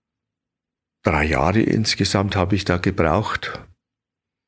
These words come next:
Und erst nach diesen drei Jahren, wo das abgeschlossen war,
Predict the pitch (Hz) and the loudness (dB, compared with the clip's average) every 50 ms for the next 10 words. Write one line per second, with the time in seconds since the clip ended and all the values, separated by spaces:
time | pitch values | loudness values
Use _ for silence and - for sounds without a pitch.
0 | _ _ _ _ _ _ - - 110 101 107 - 165 110 98 107 143 175 165 - | _ _ _ _ _ _ -4 0 0 0 2 2 2 2 4 4 4 4 2 2
1 | - - - - _ _ _ _ _ _ _ _ _ _ _ - - - - - | 0 -4 -8 -12 _ _ _ _ _ _ _ _ _ _ _ -12 -8 -6 -6 -2
2 | - 127 131 131 - 143 120 107 110 90 87 82 80 80 82 87 78 71 76 82 | 2 2 2 4 4 2 2 2 2 2 2 2 2 2 2 2 4 4 4 4
3 | 107 156 196 214 - - - _ _ _ _ _ _ _ - - - - _ _ | 4 4 4 2 0 -6 -20 _ _ _ _ _ _ _ -20 -20 -20 -20 _ _
4 | _ _ _ _ _ _ _ _ _ _ _ _ _ _ _ _ - 98 101 98 | _ _ _ _ _ _ _ _ _ _ _ _ _ _ _ _ 0 0 2 2
5 | 90 82 - - - - - - - _ _ _ _ _ _ _ _ _ _ _ | 2 0 0 0 -2 -4 -8 -20 -20 _ _ _ _ _ _ _ _ _ _ _
6 | _ _ _ - - - - - - - - - 98 101 110 - - - 113 98 | _ _ _ -4 -4 -4 -4 -4 -2 0 2 2 2 2 2 2 2 2 2 4
7 | 95 95 87 90 107 151 156 | 4 4 4 4 2 2 0